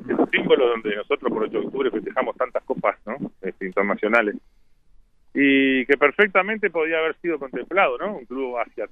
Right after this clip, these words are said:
hacia, hacia Urquiza, ¿m? Hacia el parque, ya de paso colaboraba con terminar bajo tribuna.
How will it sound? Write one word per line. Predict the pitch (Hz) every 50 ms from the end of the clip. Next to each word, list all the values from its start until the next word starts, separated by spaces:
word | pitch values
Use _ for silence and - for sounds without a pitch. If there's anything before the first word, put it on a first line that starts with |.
| - - _
hacia, | 113 110 - _ - 113 107 107 101 98 98 95
hacia | - 104 101 101 - 117
Urquiza, | 113 - - - 202 202 170 - - 165 180 185 _ _ - _ _ _ _ _ _ _ _
¿m? | - 151 220 - _ - _ -
Hacia | 127 110 - 127 113
el | 110
parque, | - - 185 202 185 165 - _ 160 170 202 202 _ _ _
ya | - 123 123
de | 120 110
paso | - 139 135 - - 123 110 104 - _
colaboraba | - 117 113 110 110 110 117 139 147 139 127 110
con | - 110 104
terminar | 101 - 98 104 113 113 127 123 113 - _ _ - -
bajo | 107 107 - 117
tribuna. | 107 - 117 131 160 156 135 131